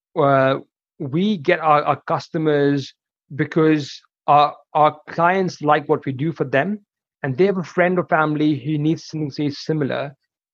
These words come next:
And again, it's about the, the, the actual treatment of the customer. If they feel that they've been treated, treated well, and they taken care of, business is actually, you know, increased because of, of our work with them, then they'll recommend us. Then actually, they'll also not recommend us, but also they'll find ways to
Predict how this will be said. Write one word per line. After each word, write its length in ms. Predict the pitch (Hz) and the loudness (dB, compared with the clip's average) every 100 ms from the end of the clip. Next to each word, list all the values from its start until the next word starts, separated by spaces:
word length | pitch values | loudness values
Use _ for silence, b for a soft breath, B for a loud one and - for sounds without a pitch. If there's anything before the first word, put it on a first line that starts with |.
| - | -2
And 120 | 160 | 2
again, 240 | 165 175 196 | 4 4 2
it's 120 | - | 0
about 160 | 190 | -4
the, 120 | 160 - - | -6 -10 -6
the, 180 | 165 170 151 | -4 -4 -4
the 180 | 165 165 | 0 2
actual 280 | 180 196 156 - | 2 0 -4 -4
treatment 340 | 202 - 175 | -6 -4 -4
of 60 | 147 | -4
the 60 | 131 | -4
customer. 520 | 139 - 127 127 139 _ _ | -8 -8 -12 -14 -16 _ _
If 160 | 156 131 | -6 2
they 160 | 190 | 2
feel 340 | 202 202 202 185 - - | 2 -2 -6 -6 -12 -6
that 200 | 160 139 | -4 -2
they've 140 | 165 | -2
been 120 | 156 | -2
treated, 280 | 143 147 156 - | -6 -10 -12 -12
treated 320 | 160 143 123 | -10 -10 0
well, 380 | 160 170 165 151 b b 143 | 2 4 2 -4 b b -8
and 80 | |
they 200 | 139 151 156 - _ - | -4 -4 -6 -20 _ -12
taken 240 | 147 147 | -8 -8
care 260 | - 170 170 | -2 0 4
of, 260 | 165 156 - _ _ _ 143 | 4 2 -2 _ _ _ -4
business 300 | 160 175 160 | -2 0 -2
is 200 | 135 - | -6 -4
actually, 340 | 151 - 160 135 _ - | -6 -4 -4 -6 _ -6
you 80 | 156 | -2
know, 240 | 135 131 _ - | -2 -4 _ -10
increased 460 | 151 135 185 196 156 | -8 -6 -2 -2 -4
because 180 | 156 | -4
of, 200 | 160 151 | -2 -2
of 140 | 160 156 | -4 -2
our 80 | 143 | 2
work 280 | 151 156 | 2 0
with 140 | 156 135 | -4 -2
them, 300 | 143 143 147 b b _ _ - | -2 -2 -6 b b _ _ -4
then 240 | 151 185 | 0 2
they'll 140 | 180 170 | 2 2
recommend 560 | 156 - 160 165 156 | 2 0 0 0 2
us. 140 | 135 123 | 0 0
Then 160 | 160 | 0
actually, 240 | 175 - 190 | -2 -2 -6
they'll 220 | - 175 | 0 2
also 340 | 185 190 208 | 4 2 2
not 180 | 196 180 | 2 2
recommend 380 | 151 170 170 202 | 0 0 0 0
us, 120 | 156 | 0
but 100 | 139 | 0
also 140 | 156 170 | 0 2
they'll 200 | 165 160 | 0 0
find 240 | 160 156 | -2 0
ways 160 | 156 151 | -2 -2
to 240 | 160 156 | -4 -6